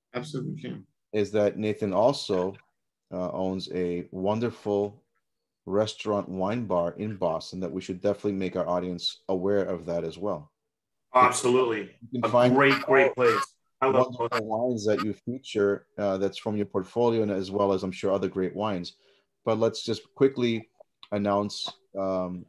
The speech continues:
Speaker 2: your, your inclusion in this restaurant in Boston.
Speaker 1: Yeah, so, um, so yeah, it's a, it's a small wine bar on Newbury Street.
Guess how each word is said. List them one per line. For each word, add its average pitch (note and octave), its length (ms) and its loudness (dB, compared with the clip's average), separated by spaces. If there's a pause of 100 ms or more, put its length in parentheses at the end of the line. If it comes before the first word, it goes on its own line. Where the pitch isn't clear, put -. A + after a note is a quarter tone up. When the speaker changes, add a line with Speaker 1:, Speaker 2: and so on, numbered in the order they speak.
(120)
Speaker 2:
your, F#2 560 0
your F#2+ 220 0
inclusion G2 560 -4
in F#2+ 80 -2
this F#2+ 220 -4
restaurant F#2+ 480 -4
in F#2 100 -8
Boston. F2+ 460 -4 (460)
Speaker 1:
Yeah, E3+ 240 0
so, D3 480 -2
um, C3+ 380 -2
so - 120 -2
yeah, D#3+ 160 6
it's D3 160 0
a, D#3+ 120 0
it's D#3 140 -2
a D#3 100 0
small F#3 340 2
wine G3 260 6
bar F3 200 4
on D#3+ 80 -6
Newbury D#3 340 0
Street. D#3+ 440 -2